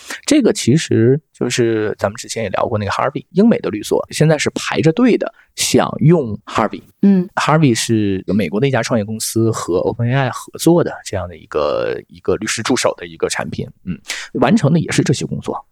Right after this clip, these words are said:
Speaker 2: 嗯。
Speaker 1: 法律检索、类案的搜索。
Speaker 2: 嗯。
Speaker 1: 呃，嗯，在，就在美国英美法系下面，这个类案搜索更加关键了。嗯，嗯，因为它 case 也特别多嘛。而实际上我们感觉啊，我们感觉这个效果不一定会好。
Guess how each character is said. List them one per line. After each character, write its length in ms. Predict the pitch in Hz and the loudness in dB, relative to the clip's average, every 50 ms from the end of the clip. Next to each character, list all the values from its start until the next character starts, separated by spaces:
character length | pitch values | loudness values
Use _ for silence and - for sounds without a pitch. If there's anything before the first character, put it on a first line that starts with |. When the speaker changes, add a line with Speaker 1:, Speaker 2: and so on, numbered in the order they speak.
| _ _ _ | _ _ _
Speaker 2:
嗯。 140 | - 190 175 160 | 0 0 0 0
Speaker 1:
法 140 | - 98 | 0 0
律 100 | 98 95 | 2 0
检 220 | 92 - 78 80 92 | 0 0 -2 -2 -2
索、 260 | 92 - - - - - - - - | -2 -2 -2 -2 -4 -8 -14 -20 -6
类 220 | _ 120 123 113 104 | _ 0 2 2 2
案 180 | 107 104 101 | 2 0 0
的 60 | 90 - | -2 -2
搜 200 | - - 101 107 | 0 0 0 0
索。 240 | - - - - - - _ _ | 0 -2 -4 -4 -6 -6 _ _
Speaker 2:
嗯。 120 | 185 180 175 | 2 2 2
Speaker 1:
呃， 140 | 156 87 - - - | 2 -2 -4 -4 -6
嗯， 140 | 139 131 - - 113 120 | -8 -10 -8 -10 -4 0
在， 160 | - 120 117 120 - _ | 0 0 0 -2 -10 _
就 120 | - 113 107 | -16 -14 -4
在 140 | - 143 135 | -2 -2 0
美 100 | 120 147 | 0 -2
国 260 | - 101 101 107 - - | 0 2 2 2 2 2
英 120 | 135 135 | 0 0
美 140 | 135 123 123 | 2 0 -2
法 100 | - - - | -2 -4 -8
系 180 | - - 113 104 | -8 -8 -8 -6
下 180 | - 110 98 | -4 -4 -4
面， 200 | 104 104 92 101 110 | -4 -6 -12 -10 -8
这 80 | 117 | -6
个 60 | 101 | -2
类 120 | 101 143 147 | 0 2 2
案 140 | 143 135 127 | 2 0 -2
搜 140 | - - 127 | -2 -4 -4
索 160 | 127 - - | -4 -4 -8
更 140 | - - 147 | -8 -8 -8
加 120 | - - 107 | -8 -8 -10
关 120 | - - - | -10 -12 -6
键 120 | 95 87 - | -6 -6 -6
了。 140 | - - - - _ _ _ | -6 -10 -18 -18 _ _ _
嗯， 240 | - 107 101 85 90 | -2 -2 -2 -2 -4
嗯， 80 | 87 - | -8 -6
因 100 | 95 107 | -4 -4
为 60 | 110 110 | -4 -2
它 140 | - - - | -4 -6 -6
case 340 | - - - 117 - - - | -2 -2 -2 -2 -2 -6 -10
也 80 | 62 | -10
特 120 | - - 117 | -6 -6 -4
别 120 | - - | -4 -4
多 220 | 113 - 117 113 | -2 -2 -2 -2
嘛。 100 | 120 - - _ | -2 -6 -2 _
而 280 | 113 110 131 170 185 - _ - | 2 4 4 2 0 -4 _ -6
实 300 | - - - - 87 98 | -4 -4 -2 -2 -2 -2
际 260 | - - - 233 190 | 0 2 2 2 2
上 200 | - - 92 87 - 127 117 | 2 0 -4 -2 0 2 2
我 80 | 98 | 2
们 140 | 76 95 170 - - _ - | 4 2 0 0 -2 _ -4
感 200 | - - - - - | -4 -4 -4 -12 -14
觉 240 | - - 69 71 87 | -12 -4 0 0 2
啊， 140 | 117 131 127 - - | 2 0 -2 -6 -10
我 140 | - 110 104 | -2 -2 -2
们 140 | 90 101 135 | -2 -2 -4
感 180 | - 113 - | -4 -4 -6
觉 200 | - - 127 - - | -6 -12 -16 -14 -2
这 140 | - 151 135 | 0 0 0
个 100 | - 113 | 0 0
效 240 | - - 139 131 | 0 0 0 0
果 220 | 117 - - 69 - | -2 -2 -2 -2 0
不 100 | - 147 | -2 -4
一 60 | 131 | -4
定 100 | 131 123 | -4 -6
会 140 | 117 107 - | -10 -10 -8
好。 280 | - - - - - | -8 -8 -8 -10 -16